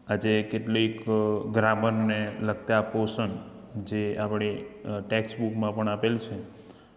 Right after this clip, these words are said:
અને કેટલીક ગ્રામરને લગતી બાબતો જે છે એ આપણે આજે શીખવાની છે.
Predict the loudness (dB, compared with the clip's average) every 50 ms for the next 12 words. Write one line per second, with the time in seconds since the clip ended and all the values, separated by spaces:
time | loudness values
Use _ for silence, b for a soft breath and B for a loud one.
0 | B _ -6 -4 -4 -2 -2 -2 -4 -4 -2 -2 -2 0 2 0 0 2 2 2
1 | 4 4 2 2 2 2 2 2 2 2 0 -2 -2 -2 0 0 2 2 2 0
2 | 2 2 0 0 2 0 -2 -2 -2 -2 0 0 0 -2 -4 -8 -8 -6 -6 -4
3 | -4 -4 -4 -4 -4 -2 -2 0 0 0 0 0 -2 -4 -4 -4 -8 -4 -2 0
4 | 0 0 0 -2 -2 -4 -6 -6 -6 B B B B